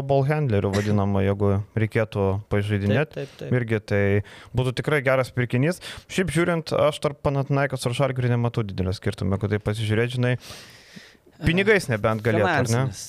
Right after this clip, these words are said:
Speaker 2: finansinis. Aš manau, net, e, pačiam Grigoniui tai būtų ne klausimas, e, visiškai, jeigu jis gautų bent kažkiek panašų pasiūlymą iš Žalgirio ir, e, aš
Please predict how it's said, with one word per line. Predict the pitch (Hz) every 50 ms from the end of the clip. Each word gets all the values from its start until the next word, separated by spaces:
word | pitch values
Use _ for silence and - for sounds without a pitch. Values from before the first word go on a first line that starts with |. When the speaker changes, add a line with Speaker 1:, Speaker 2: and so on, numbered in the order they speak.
| - -
Speaker 2:
finansinis. | - 135 135 135 127 117 101 - 110 104 113 -
Aš | 131 139 - -
manau, | 143 147 151 147
net, | 147 147 135 - - - 139
e, | 127 123 117
pačiam | - 123 120 - 139 135 131
Grigoniui | 123 123 123 120 135 143 139 131 113
tai | - 117 113
būtų | 104 120 127 - 123
ne | 117 110 110
klausimas, | - 117 120 123 120 - - 120 120 117 113 107 - - -
e, | 123 120 113 110
visiškai, | 113 117 - - 110 - - - 117 113 110
jeigu | 113 113 113 101 107 107 107
jis | 107 107 - - -
gautų | - 113 113 110 - - 113
bent | 107 113 113 110
kažkiek | - 117 107 - - 113 - -
panašų | 113 113 113 113 113 110 - - 113 107 107 107 104 -
pasiūlymą | 110 107 - - 120 117 113 110 110 107 107
iš | 101 104
Žalgirio | 110 113 117 113 113 113 113 113 110 107 104
ir, | 110 120 123
e, | 123 113 113 113 117 - _ _ _ -
aš | 113 107 -